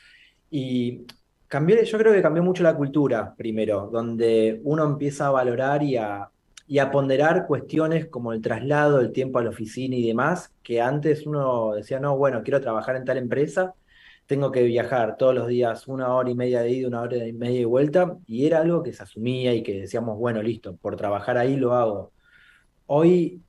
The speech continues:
ya la gente se para desde otro lugar y dice, "Bueno, ¿realmente tiene sentido y quiero viajar una hora y media por día para ir a la oficina? ¿Tiene realmente sentido?". Y nosotros,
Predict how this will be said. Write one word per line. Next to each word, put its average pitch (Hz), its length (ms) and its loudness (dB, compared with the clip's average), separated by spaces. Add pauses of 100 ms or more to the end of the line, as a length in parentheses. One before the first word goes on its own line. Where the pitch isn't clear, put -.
(260)
ya 147 420 0
la 131 160 -2
gente 147 340 -4
se 120 140 -6
para 131 260 4
desde 117 140 -2
otro 120 160 -6
lugar 131 300 2
y 117 40 0
dice, 113 160 -8
"Bueno, 127 220 -6
¿realmente 151 460 0
tiene 147 280 -6
sentido 120 480 -4
y 117 140 -2
quiero 143 220 2
viajar 127 380 0
una 117 200 -4
hora 117 180 0
y 117 80 -4
media 113 280 -4
por 104 160 -6
día 117 200 0
para 101 160 -4
ir 110 140 0
a 110 40 0
la 104 80 -2
oficina? 101 580 -4
¿Tiene 151 260 2
realmente 127 560 0
sentido?". 123 840 0 (680)
Y 113 400 -6
nosotros, 165 720 0